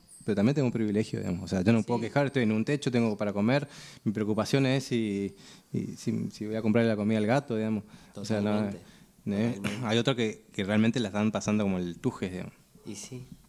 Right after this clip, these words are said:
Speaker 2: Y todo empieza por mínimamente tener empatía, ¿no?
Speaker 1: Exactamente. Eso es lo que, eso es lo que es la base. Que más o menos decíamos lo que va a esta radio, digamos, de tener, cualquier persona que tenga empatía hacia el otro ya es bienvenido.
Speaker 2: Sí.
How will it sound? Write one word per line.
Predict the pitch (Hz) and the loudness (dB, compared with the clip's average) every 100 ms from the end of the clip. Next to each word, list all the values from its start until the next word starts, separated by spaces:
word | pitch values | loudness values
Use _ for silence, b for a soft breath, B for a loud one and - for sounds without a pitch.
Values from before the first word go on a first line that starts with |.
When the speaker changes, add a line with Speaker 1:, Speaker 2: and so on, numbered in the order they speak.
| - - - | -20 -20 -14
Speaker 2:
Y | 104 | -8
todo | 123 | -4
empieza | 127 127 131 | -4 -4 -4
por | 120 104 | -6 -4
mínimamente | 104 117 107 107 117 | -4 -4 -4 -4 -6
tener | 107 101 110 | -6 -4 -4
empatía, | 113 - - 117 120 98 | -6 -10 -8 -6 -4 -2
¿no? | |
Speaker 1:
Exactamente. | 120 151 - 123 107 92 90 90 85 - - | 0 0 2 0 -2 -6 -6 -8 -10 -16 -12
Eso | 101 | -6
es | 98 | -4
lo | 92 | -2
que, | 90 82 80 101 | -4 -6 -8 -8
eso | - | -6
es | 101 | -4
lo | 92 | -4
que | 90 82 - - | -6 -8 -12 -12
es | 104 95 | -6 -4
la | 90 | -2
base. | 87 98 98 - B B B B B | 0 -2 -4 -6 B B B B B
Que | - 98 | -2 0
más | 101 | 2
o | |
menos | 110 113 | 2 0
decíamos | 120 113 | 0 -2
lo | 104 | -2
que | 98 95 | -2 0
va | 101 107 | 2 0
a | |
esta | - 98 | 0 0
radio, | 117 143 | 2 0
digamos, | 107 104 | 0 -2
de | 98 | -2
tener, | 92 101 110 101 - - _ | -2 -2 -2 -4 -10 -20 _
cualquier | - 101 127 | -4 0 2
persona | 123 127 | 2 2
que | 113 | 4
tenga | 127 | 2
empatía | 120 101 120 117 | 2 -2 -4 -4
hacia | - | -4
el | 98 | -4
otro | 123 120 101 | -4 -4 -6
ya | 92 | -4
es | 107 | -4
bienvenido. | 101 95 85 104 117 90 - _ _ _ | -2 -4 -4 -4 -4 -6 -12 _ _ _
Speaker 2:
Sí. | - - 101 101 | -20 -14 -14 -14